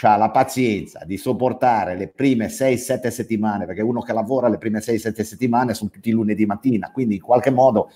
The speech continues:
eh, deve, deve liberarsi. Ecco, io c'avevo il mio, il mio primo problema è stato quello, ma poi successivamente,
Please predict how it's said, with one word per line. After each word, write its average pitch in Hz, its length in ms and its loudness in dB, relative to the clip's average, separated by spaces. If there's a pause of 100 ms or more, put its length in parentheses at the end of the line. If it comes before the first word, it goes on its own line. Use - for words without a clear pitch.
(360)
eh, 117 220 -4
deve, 131 320 4
deve 131 220 6
liberarsi. 123 600 6
Ecco, 117 200 2
io 131 180 4
c'avevo 107 440 0
il 107 60 -6
mio, 120 180 -2
il 131 240 -10
mio 147 140 6
primo 160 200 8
problema 160 340 6
è 151 40 6
stato 127 260 2
quello, 95 360 0 (680)
ma 131 220 2
poi 151 260 6
successivamente, 127 1300 0